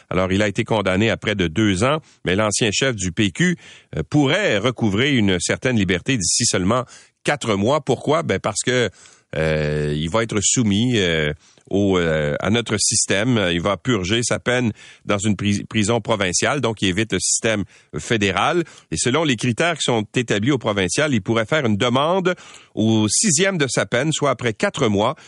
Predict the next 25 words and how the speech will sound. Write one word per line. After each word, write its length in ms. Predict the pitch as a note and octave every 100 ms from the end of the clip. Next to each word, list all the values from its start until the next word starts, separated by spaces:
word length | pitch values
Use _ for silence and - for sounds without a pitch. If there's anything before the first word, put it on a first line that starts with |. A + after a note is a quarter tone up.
| - -
pour 140 | A#2
être 160 | B2+ D3
admissible 500 | D3 A#2+ - E3 C3
à 60 |
une 140 | G#2 F#2+
permission 460 | B2 G#2 - C3+
de 60 | A#2
sortie 400 | - F#2 - C3+
préparatoire 840 | B2+ B2 B2+ F2+ A2+ B2+ C3 G#2+ - - -
à 120 | -
la 100 | G#2
libération 480 | G#2 G2+ F#2+ F#2 A#2
conditionnelle. 580 | G#2 F#2+ - E2 E2+ C3
C'est 180 | - G2
ce 80 | -
que 260 | F2+ D#2 C#2+ _ _ _
on 320 | E2+ E2+ D#2 D#2
dit 200 | E2+ G2+
dans 160 | F2
le 140 | D#2+ D#2
Journal 320 | E2+ F#2 F#2
de 80 | E2
Montréal 380 | E2+ D#2+ F#2 F2
ce 100 | F#2+
matin. 300 | F2 D#3+